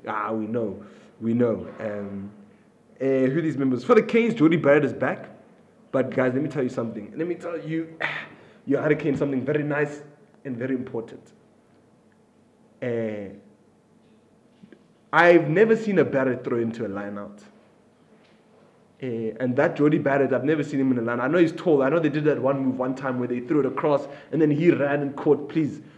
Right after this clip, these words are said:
you can't be doing that all day. You guys must sort that thing out. And I know Khadi Fissa said you mustn't go and now just do lineouts week after week, you know, and shout people.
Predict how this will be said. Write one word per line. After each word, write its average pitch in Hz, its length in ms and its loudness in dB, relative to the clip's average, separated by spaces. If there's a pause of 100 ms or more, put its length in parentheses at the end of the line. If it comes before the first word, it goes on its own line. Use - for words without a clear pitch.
you 131 100 -2
can't 202 200 4
be 160 60 -2
doing 143 160 0
that 139 120 6
all 135 160 2
day. 113 200 -2
You 120 240 -6
guys 147 260 2
must 127 320 -6
sort 156 260 0
that 131 260 -6
thing 123 180 -4
out. 120 580 -6 (460)
And 135 140 -2
I 135 80 0
know 170 480 2 (260)
Khadi 156 240 0
Fissa 156 220 -4
said 139 180 -4
you 135 80 -2
mustn't 143 340 -2
go 127 320 2
and 117 140 -2
now 117 160 -2
just 131 220 -4
do 139 100 -4
lineouts 127 420 -4 (300)
week 214 180 -2
after 185 200 -2
week, 165 200 -4
you 160 120 -2
know, 147 80 2
and 135 120 0
shout 151 300 -6
people. 131 480 -6